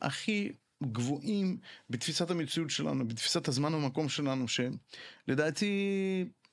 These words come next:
אף אחד לא הסביר את זה בצורה כמו שמסבירים את זה המקובלים, או ב-, בעיקר בשיטת, אה, הארי הקדוש, וההרחבה של בעל הסולם בדורנו.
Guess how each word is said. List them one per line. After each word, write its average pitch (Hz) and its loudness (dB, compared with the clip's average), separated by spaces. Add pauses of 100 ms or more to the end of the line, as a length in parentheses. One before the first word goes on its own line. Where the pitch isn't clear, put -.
אף 147 2
אחד 175 0
לא 185 2
הסביר 185 4
את 165 2
זה 107 0 (540)
בצורה 156 2
כמו 165 0
שמסבירים 139 2
את 131 2
זה 117 4
המקובלים, 139 2
או 117 2
ב-, 113 -2
בעיקר 139 2
בשיטת, 127 -2
אה, 117 2
הארי 143 2
הקדוש, 113 -2 (580)
וההרחבה 139 4
של 131 2
בעל 120 4
הסולם 165 0 (280)
בדורנו. 123 2